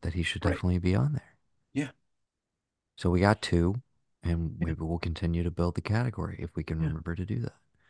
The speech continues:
Speaker 2: Can we do a thing where we can, like, send out all, you know, all the people that email us? Can we send all the people that email us, like, a little, like, drop-in thing? They could, like,
Speaker 1: We can make a
Speaker 2: message back and we'll
Speaker 1: ballot.
Speaker 2: just
Speaker 1: I could
Speaker 2: Yeah,
Speaker 1: make
Speaker 2: yeah, yeah.
Speaker 1: a, I could make, like, a little site or a, a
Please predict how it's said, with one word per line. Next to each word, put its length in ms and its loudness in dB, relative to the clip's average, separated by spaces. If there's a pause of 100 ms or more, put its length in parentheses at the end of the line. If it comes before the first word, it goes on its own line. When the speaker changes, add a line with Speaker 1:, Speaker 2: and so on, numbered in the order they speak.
(300)
Speaker 2:
Can 100 4
we 100 4
do 280 8
a 40 8
thing 260 4
where 100 4
we 140 8
can, 140 6
like, 200 6
send 360 6
out 280 4 (1040)
all, 240 4
you 100 12
know, 80 8
all 200 8
the 60 10
people 200 10
that 60 6
email 280 8
us? 220 0
Can 140 2
we 100 8
send 280 8
all 60 10
the 60 10
people 180 10
that 100 6
email 260 8
us, 120 4
like, 100 4
a 60 0
little, 280 2
like, 260 0
drop-in 420 6
thing? 220 8
They 100 2
could, 200 -2
like, 260 -4 (380)
Speaker 1:
We 100 4
can 80 8
make 100 8
a 60 2
Speaker 2:
message 80 0
back 260 10
and 80 10
we'll 60 12
Speaker 1:
ballot. 140 10
Speaker 2:
just 180 -14
Speaker 1:
I 120 4
could 160 2
Speaker 2:
Yeah, 140 6
Speaker 1:
make 80 12
Speaker 2:
yeah, 240 12
yeah. 120 10 (180)
Speaker 1:
a, 120 -2
I 40 -4
could 140 2
make, 100 4
like, 180 0
a 80 0
little 200 -2
site 720 6 (100)
or 240 -2
a, 220 -6 (220)
a 120 0